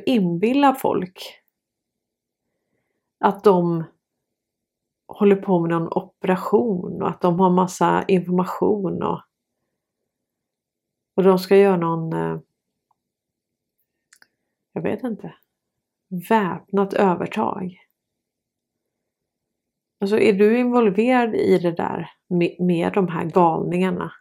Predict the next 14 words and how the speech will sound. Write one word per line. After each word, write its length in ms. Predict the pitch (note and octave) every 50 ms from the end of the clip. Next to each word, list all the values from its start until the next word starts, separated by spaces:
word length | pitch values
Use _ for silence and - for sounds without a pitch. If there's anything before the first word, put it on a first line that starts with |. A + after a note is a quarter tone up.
| _ _ _ _ _ _ _ _ _ _ _ _ _ _ _ _ _ _ _ _ _ _ _ _
så 180 | - - G#3
backa 440 | F3 E3 - - A3+ - - - A3
undan 460 | - A#3 A3+ G3+ F3 E3+ F3+ F#3+ F#3+
från 140 | - A3 G3+
det 100 | F3+ F3
på 140 | - - -
en 180 | F#3 F3 E3+
gång. 220 | E3+ F#3 F#3 E3+ E3+
Det 80 | F#3+
är 40 | G#3+
inte 220 | A3+ A3+ A3 - F#3
så 160 | - - G3+
här 460 | F3 G#3 G#3+ G3+ F#3 F#3 F3 E3 - _ _ _ _ _
den, 420 | - F3 F#3 E3+ E3 D#3 D#3+ E3